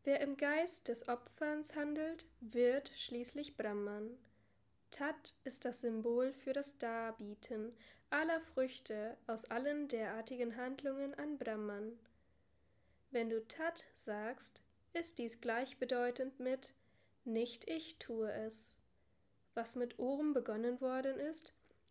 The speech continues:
wird mit dem Aussprechen von Tat an Brahman weitergegeben. Die Verwendung von Sat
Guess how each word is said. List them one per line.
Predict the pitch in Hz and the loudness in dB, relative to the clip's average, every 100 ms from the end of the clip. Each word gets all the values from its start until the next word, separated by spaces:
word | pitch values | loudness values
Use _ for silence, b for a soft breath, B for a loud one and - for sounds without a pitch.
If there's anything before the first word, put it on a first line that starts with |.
| - | -14
wird | 220 233 226 277 - | -4 2 2 2 0
mit | 240 226 | -2 0
dem | 226 208 | 0 0
Aussprechen | 233 294 - - 285 285 285 | 0 -2 -4 -4 -4 -2 -6
von | 240 220 | -4 -4
Tat | 220 254 269 - - | -4 -4 -4 -6 -8
an | 277 294 | -2 0
Brahman | 226 220 214 220 262 | 2 0 0 0 -2
weitergegeben. | 247 220 220 233 220 214 208 214 247 220 233 - B B B B B - | 0 0 0 -2 -2 -4 -4 -6 -6 -10 -10 -16 B B B B B -8
Die | |
Verwendung | 226 240 233 233 277 294 | 0 2 4 2 4 0
von | 294 - 208 | 0 -4 -2
Sat | 220 - 302 320 - | -2 0 0 0 -4